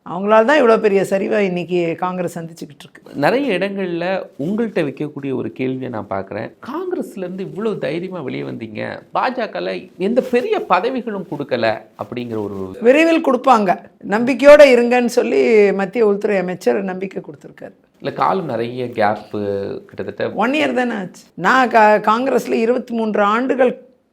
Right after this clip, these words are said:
Speaker 1: அஹ், பணியாற்றிய பிறகுதான் ஒரு எம் எல் ஏ சீட் கிடைச்சது. அதனால ஓராண்டு காலம் காத்திருந்து நாம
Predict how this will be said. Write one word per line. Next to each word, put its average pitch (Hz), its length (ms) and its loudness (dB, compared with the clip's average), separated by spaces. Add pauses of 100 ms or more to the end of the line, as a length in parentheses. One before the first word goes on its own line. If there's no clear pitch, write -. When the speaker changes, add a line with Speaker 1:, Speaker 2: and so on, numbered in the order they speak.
Speaker 1:
அஹ், - 420 -6
பணியாற்றிய 220 600 0
பிறகுதான் 240 360 2
ஒரு 226 120 6
எம் 202 120 0
எல் 214 80 -4
ஏ 220 60 2
சீட் 202 280 -8
கிடைச்சது. 165 380 -10
அதனால 254 540 0 (360)
ஓராண்டு 269 480 4
காலம் 285 300 6
காத்திருந்து 254 680 4
நாம 240 320 -2